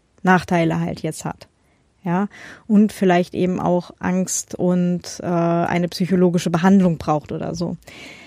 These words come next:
Das ist dann schon sehr unangenehm, aber es ginge im Zweifelsfall auch noch schlimmer, wenn jemand stirbt. Das heißt, du könntest dir so eine kleine Matrix machen, so drei mal drei,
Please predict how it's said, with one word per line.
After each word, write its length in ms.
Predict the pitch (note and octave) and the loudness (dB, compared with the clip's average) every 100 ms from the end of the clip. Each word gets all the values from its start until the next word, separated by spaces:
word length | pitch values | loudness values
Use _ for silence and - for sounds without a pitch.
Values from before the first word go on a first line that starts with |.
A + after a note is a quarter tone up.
| - - | -10 -2
Das 200 | G3 - | -2 0
ist 300 | A#3 A3+ A3+ | -2 0 0
dann 160 | G#3 | 0
schon 280 | - G3+ G3 | 0 0 2
sehr 240 | F#3 F3+ | 2 2
unangenehm, 720 | A3 B3+ B3+ C4 B3+ C4+ D4 E4 _ _ _ _ _ _ _ - | 4 4 4 4 2 2 0 -6 _ _ _ _ _ _ _ -2
aber 180 | G3+ | 2
es 120 | G3+ F3+ | 2 2
ginge 240 | A3 A3+ | 4 4
im 120 | G3+ | 2
Zweifelsfall 560 | - G#3 G3+ G#3+ - G#3 | -2 -4 -2 -4 -2 -2
auch 120 | F#3+ | 0
noch 140 | F#3+ | -2
schlimmer, 420 | - G3+ A3+ A#3 G#3 | -4 0 2 2 0
wenn 140 | G3+ | -2
jemand 340 | G3 G3 F#3+ | -2 -2 -4
stirbt. 560 | - - F3+ D#3 - - _ _ _ _ _ _ _ _ _ _ _ _ - - - - _ - | -6 -4 -4 -4 -8 -20 _ _ _ _ _ _ _ _ _ _ _ _ -20 -20 -20 -20 _ -6
Das 120 | G3+ | 2
heißt, 240 | G#3+ - | 2 2
du 40 | - | 2
könntest 380 | A3 B3 A#3 | 2 2 0
dir 80 | A3 | 0
so 80 | G3+ | 0
eine 120 | G3+ | 0
kleine 300 | - F3+ F3 | 0 0 0
Matrix 480 | E3+ C#4 - D#4 - | 0 0 -2 -4 0
machen, 280 | C4 B3 B3 | 0 2 2
so 120 | G#3+ | 2
drei 240 | F#3 F3+ F3 | 0 0 0
mal 200 | D#3+ D3+ | 0 -2
drei, 280 | D#3 F#3+ | 0 0